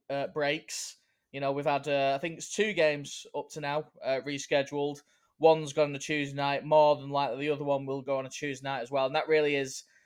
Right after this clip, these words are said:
uh, <laughs> being a pain because it's gonna look like some weekends where we're gonna be away Tuesday, Saturday. I know next, uh, weekend for us, um, and obviously when this comes out, we'll have two down south away trips, which is, is fun for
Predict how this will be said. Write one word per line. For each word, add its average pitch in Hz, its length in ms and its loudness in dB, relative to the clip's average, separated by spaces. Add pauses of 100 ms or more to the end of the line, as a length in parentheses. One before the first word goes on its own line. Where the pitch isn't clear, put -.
(160)
uh, 127 360 -4
<laughs> 165 240 -10
being 180 200 -2
a 156 60 -2
pain 143 420 -2
because 135 520 -8 (260)
it's 156 140 -6
gonna 175 160 2
look 160 160 2
like 151 180 -2
some 160 240 -4
weekends 139 560 -6
where 135 160 0
we're 135 80 -6
gonna 139 220 -4
be 135 360 -6 (160)
away 139 460 2 (100)
Tuesday, 139 300 -4
Saturday. 135 280 2
I - 20 2
know 143 220 2
next, - 600 -6 (400)
uh, 127 420 4
weekend 135 460 -6
for 147 180 2
us, 135 440 0 (160)
um, 120 380 -8 (120)
and 135 80 -6
obviously 127 460 -4 (160)
when 127 180 -2
this 120 140 -8
comes 127 280 -2
out, 131 280 4 (320)
we'll 139 100 2
have 139 160 4
two 147 320 2 (500)
down 139 280 2
south 139 340 2
away 135 240 0
trips, - 320 -6
which 147 220 -6
is, 156 180 -2
is 160 220 0
fun 190 340 4
for 156 320 6